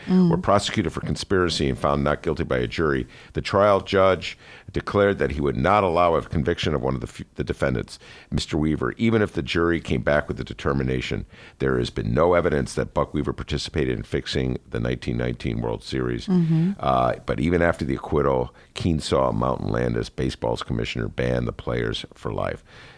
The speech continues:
Speaker 2: And, uh, it just, it's just sad. One of the
Speaker 1: Mm-hmm.
Speaker 2: baseball commissioners couldn't get her half an hour to talk about it.
Speaker 1: Mm-hmm.
Speaker 2: Unfortunately, she did not get what she worked for.
Speaker 1: Her
Speaker 2: The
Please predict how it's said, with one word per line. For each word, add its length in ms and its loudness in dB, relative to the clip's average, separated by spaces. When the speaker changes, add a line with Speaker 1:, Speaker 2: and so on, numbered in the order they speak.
Speaker 2:
And, 340 -8
uh, 260 -2
it 140 -4
just, 360 -4
it's 200 -6
just 260 -2
sad. 440 4
One 220 4
of 60 2
the 60 0
Speaker 1:
Mm-hmm. 40 -6
Speaker 2:
baseball 320 0
commissioners 500 -2
couldn't 280 -2
get 180 0
her 160 2
half 320 0
an 80 2
hour 200 2
to 60 -4
talk 280 -4
about 260 -4
it. 260 -10
Speaker 1:
Mm-hmm. 560 6
Speaker 2:
Unfortunately, 580 0
she 160 -6
did 140 -2
not 220 -2
get 280 -4
what 220 -4
she 120 -2
worked 280 -4
for. 240 -4
Speaker 1:
Her 80 4
Speaker 2:
The 40 4